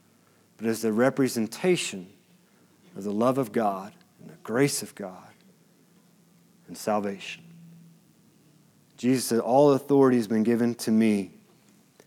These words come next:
And that's where we need to be. You're God. I'm not.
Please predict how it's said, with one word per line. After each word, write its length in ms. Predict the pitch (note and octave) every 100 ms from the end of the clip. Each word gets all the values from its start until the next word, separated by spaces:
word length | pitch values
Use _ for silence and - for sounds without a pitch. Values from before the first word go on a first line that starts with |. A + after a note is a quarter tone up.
| _ _ _ _ -
And 100 | A2
that's 220 | C3 -
where 80 | C#3+
we 120 | C3+
need 140 | C3
to 80 | C3
be. 140 | B2+ A2+
You're 200 | F#2+ A#2+
God. 360 | C3+ F#3+ F#3 G#2+ - _ _ _ _ _ _ -
I'm 160 | G#2+ A2
not. 240 | G#2+